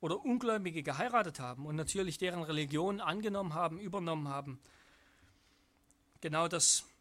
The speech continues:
das meint Paulus hier mit dem Treuebruch. Sie haben nicht, nicht irgendwie einem Schwur, einem Gelübde die Treue gebrochen, sie haben Gott und der Gemeinde die Treue gebrochen. Am Ende fasst Paulus das noch einmal zusammen, was er hier,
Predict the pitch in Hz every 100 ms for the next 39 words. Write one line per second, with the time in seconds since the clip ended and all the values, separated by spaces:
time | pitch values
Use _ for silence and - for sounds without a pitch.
0 | _ - - 156 156 156 196 180 - 180
1 | 156 143 - 190 214 - 123 - - -
2 | - 165 165 190 - - - _ _ -
3 | 170 - - 170 165 151 160 156 165 190
4 | 147 139 131 - 165 185 185 151 147 202
5 | 208 196 160 160 165 156 - 165 160 156
6 | 139 131 262 220 151 143 135 143 254 208
7 | - - - 127 123 127 135 123 131 -
8 | - _ - _ _ _ - - - _
9 | _ _ _ - - - _ _ _ _
10 | _ - - _ _ - - _ _ _
11 | _ - 151 175 165 160 - 170 196 185
12 | 165 160 151 - 170 180 165 147 - 175
13 | 196 233 180 165 143 147 143 135